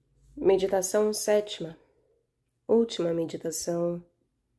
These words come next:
O êxtase mental e místico no qual a inteligência encontra o repouso e o afeto. Pelo êxtase,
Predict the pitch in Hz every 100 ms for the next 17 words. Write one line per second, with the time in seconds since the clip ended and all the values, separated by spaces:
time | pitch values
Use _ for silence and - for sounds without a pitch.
0 | _ _ _ _ _ _ _ _ - _
1 | _ - 180 208 214 - 208 208 214 202
2 | - 190 196 190 214 233 220 196 214 220
3 | - 233 233 214 196 196 196 202 202 202
4 | 180 226 247 233 208 202 214 208 196 196
5 | 214 226 233 220 226 220 - 185 175 -
6 | - _ _ _ _ _ _ _ 175 180
7 | 196 220 233 214 214